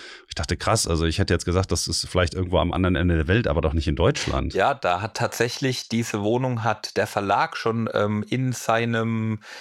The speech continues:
Speaker 2: in seinem, ähm, Skript zum Buch, also die, die machen immer so eine kleine Präsentation, ne, wo sie, wo sie zeigen, wie sie sich das Projekt vorstellen. Da waren die Wohnungen schon drin. Und, äh, die Höhlenwohnung,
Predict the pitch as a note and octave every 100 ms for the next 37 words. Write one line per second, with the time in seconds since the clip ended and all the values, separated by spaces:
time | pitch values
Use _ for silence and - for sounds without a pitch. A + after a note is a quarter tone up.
0 | - - A2 A#2+ - A2 A2 A2+ A2 A2
1 | A2 A2 - G2+ G2+ G2+ G2+ G2+ G2 -
2 | - - C#3 - A#2 A2+ A2+ C3 E3 -
3 | - - - - G2+ G#2 - - - G2
4 | F#2+ G2 G2+ G2 G2+ G2 G2+ F#2+ G2+ G2
5 | F#2+ G#2+ G2+ G#2+ G#2+ - A2 B2 C3 A#2
6 | A#2+ - - - - G#2 G#2 G#2 G2 G2
7 | G#2+ _ - - F#2+ F#2+ - F#2+ F#2 F2+
8 | - F2 G2 G2 G2 G2 G#2+ - F#2 -
9 | F#2+ G2 - G2+ A2+ A#2 A#2+ - - -
10 | - - A2+ A2 G#2+ G#2+ G#2+ G#2 A2 G2+
11 | G2 G2 F#2 - G#2 E2 - - - F#2
12 | F2+ F2+ F2+ F#2 - F2 E2+ G2 G2+ A#2
13 | B2+ C3+ C#3+ D3+ E3